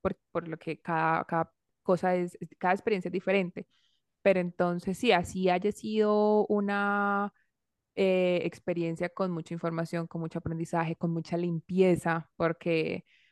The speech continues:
muchas, eh, personas van es justamente para hacerse una limpieza espiritual, energética, corporal, y sí, claro que sí, eso también sirve. Eh, y pues esas limpiezas a veces son, pueden ser brusquitas, pueden apretar, como dice, como dice el Taita,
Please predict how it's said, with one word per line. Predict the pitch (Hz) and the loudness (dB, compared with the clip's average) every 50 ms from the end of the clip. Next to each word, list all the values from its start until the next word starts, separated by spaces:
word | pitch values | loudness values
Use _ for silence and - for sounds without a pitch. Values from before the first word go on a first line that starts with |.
| _ _ _ | _ _ _
muchas, | 185 185 175 - 190 185 190 190 190 - - - - - | 2 2 4 4 4 4 4 2 0 -8 -14 -18 -10 -4
eh, | - 185 180 175 175 175 170 170 | 0 0 2 2 2 2 0 0
personas | - 165 165 - - 175 170 165 165 165 165 170 175 180 180 - - _ _ _ - | -4 -4 -4 -2 -2 -2 0 2 2 2 2 2 2 0 -2 -6 -14 _ _ _ -20
van | - - 175 180 170 170 175 | -10 0 2 4 4 4 2
es | 180 170 | -2 -4
justamente | - 196 - - 190 185 185 180 - - | -6 -8 -6 -6 -4 -4 -4 -4 -2 -2
para | 202 180 175 | 0 0 0
hacerse | - 175 170 - 175 | 0 -2 -2 -2 -2
una | 180 180 | -2 -2
limpieza | 190 180 165 - _ 180 175 185 175 175 170 165 180 175 170 170 165 165 170 - | -2 -2 -4 -6 _ -2 2 4 4 4 4 2 0 0 0 0 0 -2 -2 -4
espiritual, | 170 - _ 170 165 165 165 - - 165 160 160 165 165 160 | -8 -8 _ -6 -6 -6 -6 0 2 4 4 4 4 2 0
energética, | 165 165 165 170 - - - 170 165 165 - - 165 - - 160 160 160 160 151 - - _ _ _ _ _ _ | -2 -4 -6 -8 -8 -4 -2 -2 -2 -2 -4 -10 -16 -10 -6 -4 -4 -2 -2 -4 -6 -8 _ _ _ _ _ _
corporal, | - 175 170 - 170 170 196 226 - | -2 -2 2 2 4 4 4 4 2
y | - - | -2 -2
sí, | - 285 277 | -2 -2 -2
claro | - 220 196 196 208 | 0 0 -2 -2 -2
que | - 214 | -4 -4
sí, | 202 - 220 180 | -4 -2 -2 -2
eso | 175 - 175 | 0 -2 -4
también | - 190 180 170 170 170 - | -4 -4 -6 -6 -6 -8 -6
sirve. | - 175 175 180 208 220 - _ _ _ _ _ _ _ | -6 -6 -4 -4 -6 -8 -8 _ _ _ _ _ _ _
Eh, | - 170 156 156 175 - | -10 -8 -8 -10 -12 -4
y | - 185 | -4 -4
pues | 175 - 175 170 - - | 0 0 -2 -2 0 -2
esas | 165 156 - 170 196 | -2 0 0 0 0
limpiezas | 226 226 190 170 - 170 165 165 170 190 190 196 208 | 0 0 -2 2 4 6 6 6 6 4 4 4 2
a | 196 175 | 2 2
veces | 165 160 160 - 185 190 190 - - - - - | 0 0 0 -2 -4 -4 -4 -6 -12 -20 -2 2
son, | 196 190 190 190 190 185 | 2 2 2 2 -2 -2
pueden | - - 196 202 214 208 | 2 4 4 6 6 6
ser | 247 233 | 4 4
brusquitas, | 208 254 254 - - - 254 202 - - - 160 - | 6 4 2 2 0 -4 -6 -4 -2 -2 -4 -4 0
pueden | - 190 202 214 | 2 2 4 4
apretar, | 226 220 - - 165 170 - 165 139 - - | 4 4 4 2 2 4 4 2 2 2 -2
como | - 175 165 165 | -4 -2 -2 0
dice, | 165 160 165 - 165 165 165 165 - | -2 -2 -2 -2 -2 -2 -2 -6 -6
como | - 170 170 | -6 -4 -2
dice | 165 160 156 - 170 | -2 -4 -4 -4 -6
el | 165 170 | -6 -4
Taita, | - - 175 160 165 170 - 180 - | 0 0 0 0 0 -4 -8 -12 -12